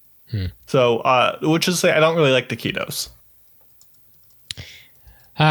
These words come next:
Speaker 1: right. <clears throat> Well, in any event, if you, um, if you wouldn't stick a taquito in your ass, then get the fuck outta here. This is a hentai episode. We don't need you. You know, you sp-, spare yourself the agony, and I don't want hate mail. So, welcome, if you're still here.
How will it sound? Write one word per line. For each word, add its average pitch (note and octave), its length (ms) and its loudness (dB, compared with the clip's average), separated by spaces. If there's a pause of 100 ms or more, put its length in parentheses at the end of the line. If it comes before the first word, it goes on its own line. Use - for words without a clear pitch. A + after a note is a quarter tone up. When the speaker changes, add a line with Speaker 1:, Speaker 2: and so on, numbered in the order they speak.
Speaker 1:
right. F#2+ 260 0 (240)
<clears throat> E3+ 100 -2 (300)
Well, D3 120 4
in D3 80 4
any D3 180 4
event, E2 220 -2 (220)
if D#3+ 160 2
you, G3 200 4
um, C#3 280 4
if C3+ 100 2
you F3+ 140 4
wouldn't A#3+ 240 4
stick F#3 240 4
a - 60 4
taquito C#3 460 2
in A#2 80 4
your A2 140 4
ass, G#2 460 2
then C#3 180 2
get G3 160 2
the C#3+ 80 -2
fuck B2 240 0
outta G2+ 220 2
here. F#2+ 200 0
This D3 120 2
is D#3 80 2
a C#3+ 60 4
hentai C#3 320 4
episode. B2 580 4
We B2+ 140 4
don't B2+ 120 2
need A#2+ 220 4
you. A2+ 420 6 (100)
You A#2+ 180 2
know, G#2 200 2
you A#2 140 4 (100)
sp-, - 240 0
spare D#3 240 2
yourself C#3 360 4
the A#2 140 4
agony, A2+ 440 4
and A2+ 80 4
I A#2 60 2
don't A2+ 100 4
want G#2+ 120 4
hate G#2 140 2
mail. E2+ 240 -2
So, - 240 0 (1400)
welcome, C#3 640 2 (240)
if A#2 100 2
you're A#2+ 80 6
still A2+ 200 4
here. F#2+ 260 2